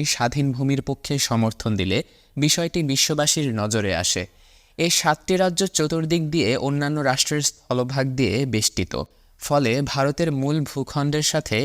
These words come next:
এ রাজ্যগুলোর যোগাযোগ রক্ষা করা হয় মাত্র ষাট কিলোমিটার দীর্ঘ একটি সরু পথ দিয়ে। চার বছর আগে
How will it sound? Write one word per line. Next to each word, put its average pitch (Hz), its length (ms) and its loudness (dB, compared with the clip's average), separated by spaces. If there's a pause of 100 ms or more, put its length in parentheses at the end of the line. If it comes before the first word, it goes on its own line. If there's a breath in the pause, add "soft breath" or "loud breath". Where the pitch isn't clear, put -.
(140)
এ 131 80 -2
রাজ্যগুলোর 139 680 2
যোগাযোগ 120 500 0
রক্ষা 110 300 -2
করা 113 220 0
হয় 131 300 0
মাত্র 131 400 -2 (180)
ষাট 139 400 0
কিলোমিটার 170 560 0
দীর্ঘ 131 300 0
একটি 143 280 -2
সরু 123 360 0
পথ 98 200 0 (100)
দিয়ে। 95 260 0 (520 soft breath)
চার 170 240 6
বছর 135 400 2
আগে 127 240 2